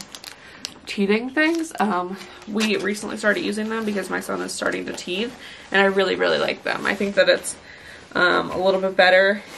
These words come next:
for them than using Tylenol all the time. I mean, we still definitely use Tylenol, but,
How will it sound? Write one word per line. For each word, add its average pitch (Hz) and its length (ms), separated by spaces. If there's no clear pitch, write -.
for 220 200
them 214 440
than 175 500
using 180 380
Tylenol 175 340
all 208 220
the 226 60
time. 233 280
I 196 80
mean, 170 120
we 160 80
still 170 400
definitely 170 400
use 170 200
Tylenol, 180 520
but, - 280